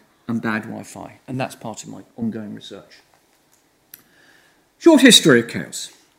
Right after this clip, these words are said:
So, although we think of chaos as a modern invention, it goes back at least a hundred years,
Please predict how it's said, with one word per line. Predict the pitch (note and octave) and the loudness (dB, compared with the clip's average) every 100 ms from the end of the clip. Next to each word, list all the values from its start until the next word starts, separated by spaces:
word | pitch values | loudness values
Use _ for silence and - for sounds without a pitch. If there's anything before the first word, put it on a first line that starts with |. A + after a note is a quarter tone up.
| _ _ | _ _
So, | - B3 B3 A#3 A#3 | 4 10 10 10 8
although | A3+ D#4+ | 8 10
we | D4+ | 10
think | D4 B3 | 8 6
of | - | 6
chaos | - G#3+ F#3 D#3 | 6 4 4 0
as | E3+ D#3 | -2 0
a | |
modern | E3+ B3+ G#3 | 2 2 2
invention, | D3+ B2+ C#3 C3 A#3 A3+ | 2 2 0 0 -2 -2
it | D#3+ - | -4 -4
goes | E3 D#3 | -2 -2
back | E3 D#3 | -4 -8
at | D3+ | -2
least | G#3 A3 - - | 0 0 -2 -8
a | |
hundred | C3+ C3 C3 | -4 -4 2
years, | A3+ C4 - - | 2 4 0 -10